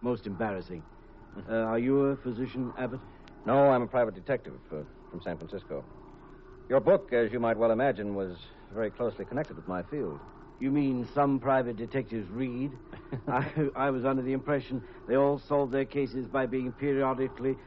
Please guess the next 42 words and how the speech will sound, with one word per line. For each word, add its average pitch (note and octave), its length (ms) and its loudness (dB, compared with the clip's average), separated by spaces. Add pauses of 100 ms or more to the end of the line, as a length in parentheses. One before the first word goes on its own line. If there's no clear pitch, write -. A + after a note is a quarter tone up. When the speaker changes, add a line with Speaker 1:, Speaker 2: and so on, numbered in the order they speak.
(160)
Speaker 1:
knocked C#3+ 280 0
unconscious. C3 720 0
Speaker 2:
<laughs> - 60 -14
Well, D#3+ 120 -4 (380)
that, E3 120 -4 (520)
that D3+ 120 4
happens, C#3+ 400 2
too. A2+ 320 4 (920)
But, B2 220 4
uh, A#2 120 6
criminal D3 340 4
psychology A#2 560 2
is, G2+ 280 -2
uh, G2 160 0 (120)
also A#2+ 240 0
helpful A2 300 0
at - 100 -12
times. D#2+ 320 -6 (960)
Your D3+ 140 4
theory C#3 240 4
about A#2+ 200 6
us D3+ 240 8
is G2+ 220 -4 (140)
very D3 140 -2
much A2 180 -4
like G#2+ 160 -2
our A2 160 0
theory G2+ 240 -2
about F2 260 -2
you. F#2 220 -4 (300)
Speaker 1:
And, A2 280 -2
uh, G#2+ 40 -2 (260)
what A2 180 -2
is G2 120 -6
that? F#2+ 200 -4 (500)
Speaker 2:
That G#2+ 100 -2
all C3 200 4
psychiatrists A#2 640 2
begin A2 220 -2
a G#2 60 -2
case C3 240 0
by G#2 420 2